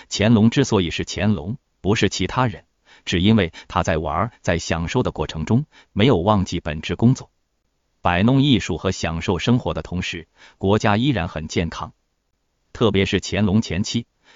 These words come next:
各种既定国策继续执行，国力上升到巅峰。而且乾隆很有魄力，为老祖先打翻的一干人翻案平反，代表人物就是多尔衮同志。当了将近百年的奸佞小人之后，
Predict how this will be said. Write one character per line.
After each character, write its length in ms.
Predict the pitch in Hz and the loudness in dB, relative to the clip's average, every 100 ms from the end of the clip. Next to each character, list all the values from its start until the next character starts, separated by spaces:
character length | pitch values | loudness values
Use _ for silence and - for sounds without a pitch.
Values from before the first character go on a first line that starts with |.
| _ | _
各 180 | - 120 | 2 2
种 200 | 90 85 | 2 0
既 160 | 123 110 | 0 0
定 160 | 104 | 0
国 200 | 87 90 | 0 -2
策 160 | 104 98 | 0 -2
继 200 | - 151 | -2 -4
续 160 | - 78 | -4 -8
执 180 | 87 | -8
行， 220 | 78 73 - _ _ _ | -10 -12 -16 _ _ _
国 220 | 95 107 | 0 2
力 160 | 151 95 | 2 0
上 220 | 95 80 | -2 -4
升 140 | 90 | -4
到 160 | 98 71 | -6 -4
巅 240 | 98 113 | 0 0
峰。 220 | - 101 - _ _ _ _ _ _ _ | 0 -4 -8 _ _ _ _ _ _ _
而 160 | 101 | -2
且 160 | 104 90 | 0 0
乾 200 | - 101 | 0 0
隆 160 | 113 117 | 2 2
很 200 | - 139 | 2 0
有 120 | 107 | 0
魄 260 | - 117 82 | -4 -6 -4
力， 140 | 90 _ _ _ _ | -10 _ _ _ _
为 160 | 98 | 0
老 180 | 92 98 | 2 0
祖 160 | 117 87 | 0 -2
先 200 | 107 123 | 0 0
打 180 | 85 76 | -2 -4
翻 180 | 101 | -2
的 100 | 104 | -2
一 140 | 92 113 | -2 -2
干 220 | 107 104 | -2 -2
人 220 | 85 101 - | -2 -6 -6
翻 240 | - 104 | -2 0
案 140 | 120 90 | 0 -4
平 260 | - 104 | -2 -2
反， 180 | 170 - _ _ _ _ _ | -2 -6 _ _ _ _ _
代 160 | 110 90 | -2 0
表 160 | 80 | -2
人 240 | 85 85 139 | -2 -2 -2
物 140 | - | -4
就 120 | - 90 | -6 -8
是 140 | 80 | -4
多 180 | 120 123 | -2 0
尔 100 | 135 | 0
衮 180 | 82 80 | -4 -10
同 240 | - 87 | -10 -10
志。 160 | - - _ _ _ | -10 -14 _ _ _
当 160 | - 107 | 0 2
了 80 | 110 | 4
将 180 | 117 120 | 2 2
近 200 | 113 110 | 2 0
百 200 | 82 82 | -2 -2
年 180 | 92 | 0
的 100 | 110 | 0
奸 240 | 92 120 156 | 0 0 2
佞 120 | 123 | 2
小 240 | 92 78 | 0 -6
人 160 | 85 95 | -4 -4
之 120 | 101 | -4
后， 220 | 92 92 | -4 -8